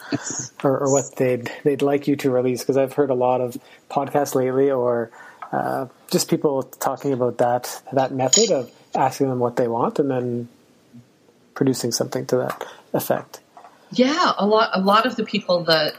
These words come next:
Speaker 1: I listen to have been saying, you know, "What do you want? You want more content? You want smaller bits of it? Do you want more pieces of it?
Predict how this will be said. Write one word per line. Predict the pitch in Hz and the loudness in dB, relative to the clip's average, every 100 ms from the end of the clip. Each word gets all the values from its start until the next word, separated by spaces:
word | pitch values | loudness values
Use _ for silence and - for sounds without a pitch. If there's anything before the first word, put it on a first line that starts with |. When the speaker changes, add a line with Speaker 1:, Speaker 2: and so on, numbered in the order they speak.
| - | 2
Speaker 1:
I | 170 | 2
listen | 165 151 196 | 0 -4 -4
to | 190 156 | -2 -2
have | 156 | -2
been | 151 160 | -2 0
saying, | - 220 185 143 | 2 2 2 0
you | 156 | 0
know, | |
"What | 156 170 | 2 2
do | - | 2
you | 170 | -2
want? | 160 196 131 | 2 0 0
You | 151 | 0
want | 147 151 | 0 2
more | 147 | 0
content? | 151 165 156 180 202 - | 2 2 2 2 0 0
You | 151 | 0
want | 143 135 - | 0 -4 -4
smaller | - 151 147 156 | 0 4 4 2
bits | 143 143 - | 2 2 2
of | 156 151 | 0 2
it? | 180 208 - | 0 -2 0
Do | 165 | 0
you | |
want | 139 131 120 | 2 2 2
more | 143 147 | 2 2
pieces | 156 - 151 - 165 | 0 0 0 0 2
of | 160 180 | 2 2
it? | 220 | -2